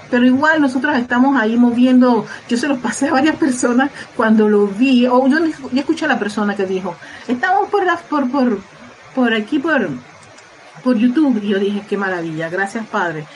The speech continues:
y le pasé el link a otras personas, y lo pasé por la cuenta de Facebook, en fin. <laughs> Eso fue como hacer las cosas a-,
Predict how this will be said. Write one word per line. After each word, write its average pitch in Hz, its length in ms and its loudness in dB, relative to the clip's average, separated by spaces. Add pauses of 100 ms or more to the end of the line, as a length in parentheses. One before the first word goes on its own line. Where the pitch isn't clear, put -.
(140)
y 269 140 2
le 277 140 2
pasé 208 340 -2
el 226 120 -2
link 240 220 4
a 226 60 2
otras 220 220 -4
personas, 226 560 -2 (600)
y 202 100 -6
lo 190 100 0
pasé 190 320 -4
por 220 180 -2
la 185 300 -2
cuenta 208 300 -2
de 214 80 0
Facebook, 233 640 -2 (1300)
en 208 140 -2
fin. - 200 -2 (880)
<laughs> 247 300 0 (600)
Eso 247 300 0
fue 240 180 0
como 240 180 4
hacer 208 360 -2 (120)
las 208 140 -4
cosas 240 340 0
a-, 208 180 -2